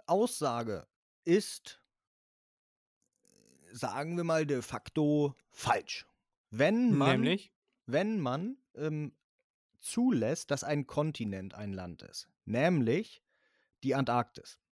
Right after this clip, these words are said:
Speaker 1: In der Antarktis stehen weitaus mehr Vulkane, die auch aktiv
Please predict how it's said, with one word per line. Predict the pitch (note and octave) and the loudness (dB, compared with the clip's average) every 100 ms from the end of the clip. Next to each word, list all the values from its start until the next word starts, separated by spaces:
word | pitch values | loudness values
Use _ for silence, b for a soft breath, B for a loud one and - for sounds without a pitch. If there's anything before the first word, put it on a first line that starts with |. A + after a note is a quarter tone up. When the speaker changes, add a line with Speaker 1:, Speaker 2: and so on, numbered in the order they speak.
| _ _ _ B B B _ | _ _ _ B B B _
Speaker 1:
In | G#3 C4+ | 0 2
der | B3 | 0
Antarktis | G3+ G3+ - G3+ G#3+ _ - - - _ _ _ b b | 0 -6 -6 -8 -8 _ -10 -10 -12 _ _ _ b b
stehen | - - C#3 D#3 C3 A2+ | -12 -2 0 2 0 -2
weitaus | D3 A3+ A#3 - E3 F3 D#3+ - | -4 -2 -4 -4 -4 -2 -4 -4
mehr | B2 F3 G#3 F#3 | -2 0 0 -2
Vulkane, | B2+ B2 G#2 - F3+ A3 G3 F#2 B2+ B3+ _ _ _ _ _ _ _ - | 0 0 -2 -6 -4 -2 -2 -2 -4 -8 _ _ _ _ _ _ _ -6
die | C#3 B2 - | 0 0 0
auch | A#2+ A2 - _ | -2 -2 -4 _
aktiv | F#2 - - B3+ C4+ - | -14 -12 0 2 2 -2